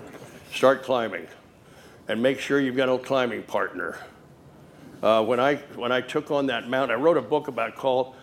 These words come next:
when I attempted to climb Mount Rainier, I was in the middle of a midlife crisis. And I thought, "Let's climb a mountain." Well, I knew nothing about mountains.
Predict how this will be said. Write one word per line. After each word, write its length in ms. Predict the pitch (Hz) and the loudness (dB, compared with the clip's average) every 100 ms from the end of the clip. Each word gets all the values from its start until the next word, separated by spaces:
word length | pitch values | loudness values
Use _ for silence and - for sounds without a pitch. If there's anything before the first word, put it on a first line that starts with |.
| - - | -18 -14
when 260 | - 104 120 | -10 -4 -2
I 160 | 110 - - - - | -2 -4 -18 -16 -14
attempted 560 | - - 165 165 - 104 | -10 -2 0 0 -4 -8
to 140 | 107 - - - - | -8 -10 -20 -18 -2
climb 340 | 139 131 110 | 2 2 0
Mount 260 | 117 123 113 | -2 -2 -2
Rainier, 400 | 107 117 113 110 | -4 -2 -2 0
I 60 | |
was 160 | 113 113 | -2 -2
in 120 | 127 | 0
the 60 | 131 | 2
middle 240 | 135 127 | 4 2
of 100 | 113 | 0
a 20 | |
midlife 460 | 117 123 120 113 104 | -2 -2 0 -2 -2
crisis. 680 | - 98 90 - 90 - - - - - - - - - | -2 -2 -2 -6 -6 -6 -8 -16 -20 -20 -20 -20 -14 -4
And 100 | 107 | -2
I 80 | 107 | 0
thought, 320 | - 110 - | 2 2 2
"Let's 180 | 185 - | -2 0
climb 280 | 147 151 | 4 4
a 80 | 135 | 4
mountain." 480 | 127 139 131 - - - - - - - - - - - - - | 2 2 0 -2 -14 -16 -20 -20 -20 -20 -20 -20 -20 -20 -20 -8
Well, 420 | 110 120 131 - - - 98 | 0 4 4 2 -4 -10 -8
I 120 | 101 | -6
knew 180 | 117 120 | -4 0
nothing 300 | 135 143 110 | 0 0 -2
about 280 | 104 98 | 0 -2
mountains. 720 | 110 131 127 92 85 98 - | -2 -2 -2 -6 -8 -8 -10